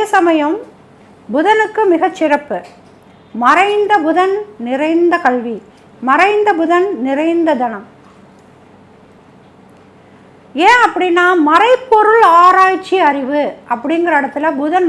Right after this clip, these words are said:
மறைஞ்சிட்டாரு, அஸ்தங்கம் ஆயிட்டாரு, சூரியனோட இருக்காரு அப்படின்னாலே அங்க அவங்க பெருமளவு ஆராய்ச்சி படிப்புல முன்னேறி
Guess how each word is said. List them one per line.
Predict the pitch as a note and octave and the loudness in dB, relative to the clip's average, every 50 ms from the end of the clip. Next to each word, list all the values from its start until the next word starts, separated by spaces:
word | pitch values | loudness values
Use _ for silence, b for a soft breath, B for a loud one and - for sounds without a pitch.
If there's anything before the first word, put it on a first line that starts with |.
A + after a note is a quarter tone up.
| D4 C#4 | 0 0
மறைஞ்சிட்டாரு, | C4+ C#4 D#4+ E4+ F4+ F4 D#4+ - E4+ D4 C4+ A#3+ A#3 B3 A#3+ G#3 F3+ - - B B B B B B B B _ _ - - C4+ | 0 -2 -2 -4 -6 -6 -6 -4 -2 0 0 0 -2 -4 -6 -8 -10 -14 -20 B B B B B B B B _ _ -8 -8 -8
அஸ்தங்கம் | C4+ - - - F#4 F4+ F4 E4+ E4 E4 D4+ | -8 -8 -6 -4 -2 0 2 2 2 2 0
ஆயிட்டாரு, | C#4 C#4 - - A#3+ A3+ A3 G#3+ A3 A3+ A3 G3+ F#3 - - - - - - - - - - - - | 0 -2 -4 -4 -4 -4 -4 -4 -4 -6 -8 -8 -12 -16 -20 -20 -20 -20 -20 -20 -20 -20 -16 -8 -4
சூரியனோட | F4+ F#4 G4 G4+ G4 G4 F#4+ F4+ E4 D#4+ D#4 D#4 D#4+ D4+ | 0 0 0 0 0 0 0 0 0 0 0 0 0 -2
இருக்காரு | C#4+ C#4+ D4 - - C4+ B3 A3+ A3+ A#3 A3+ G#3 F#3 - - - G#3+ | -2 -6 -8 -6 -2 -2 -2 -2 -2 -4 -8 -10 -10 -12 -12 -12 -12
அப்படின்னாலே | G#3+ - - C4+ C4 C4+ C4+ C#4+ C#4 B3 A#3+ B3 B3+ C4 A#3 G#3 G#3+ B3+ E4+ - - - _ _ - _ - - - _ _ _ _ _ B B B B _ - G#3+ | -10 -8 -6 -4 -4 -4 -2 -2 -2 -2 -2 -2 -2 -4 -4 -4 -6 -8 -8 -10 -14 -20 _ _ -20 _ -20 -20 -20 _ _ _ _ _ B B B B _ -6 -4
அங்க | C4 D4 D4 C#4 | -2 0 2 2
அவங்க | C4+ C4+ B3+ B3+ B3+ C4 - | 2 2 0 -2 -2 -2 -2
பெருமளவு | C4+ D4+ E4 F#4+ G4+ G4 E4+ D#4 D#4+ E4 F4+ F#4+ G4+ F#4+ D#4+ F#4+ D4+ | -2 -2 -2 -2 0 2 2 2 2 2 2 2 2 4 4 6 6
ஆராய்ச்சி | D#4+ F4 F#4 F#4 F#4+ G4+ G4 - F#4+ F4+ F#4+ | 6 6 4 4 2 0 -2 -4 -6 -4 -4
படிப்புல | D#4 C#4 C#4+ C4+ - C4+ B3+ A#3+ B3+ D4 E4 D#4+ - | -4 -4 -4 -6 -6 -6 -2 -2 -2 -2 -4 -6 -8
முன்னேறி | B3+ C4 C#4 C#4+ D4 D4 C#4+ C4+ A#3+ C4 | -6 -4 -4 -2 -2 -2 -2 -2 -4 -4